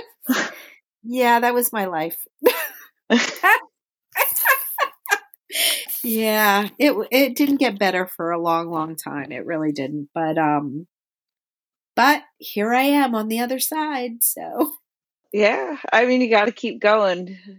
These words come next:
Speaker 2: Life is gonna throw you and everybody a lot of twists and turns, but it's
Speaker 1: Yeah.
Speaker 2: not the end of the road.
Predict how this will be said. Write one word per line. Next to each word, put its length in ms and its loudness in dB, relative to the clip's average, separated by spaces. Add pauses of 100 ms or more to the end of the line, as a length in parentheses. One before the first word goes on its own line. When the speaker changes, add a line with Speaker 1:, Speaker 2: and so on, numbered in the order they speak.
(260)
Speaker 2:
Life 320 2
is 120 -4
gonna 260 -2
throw 420 4
you 460 0
and 260 -2
everybody 640 0
a 100 -8
lot 440 2
of 80 -4
twists 280 -6
and 140 -8
turns, 760 -6
but 280 2 (160)
it's 300 -10
Speaker 1:
Yeah. 40 -4
Speaker 2:
not 200 4
the 120 0
end 120 2
of 60 2
the 100 2
road. 460 4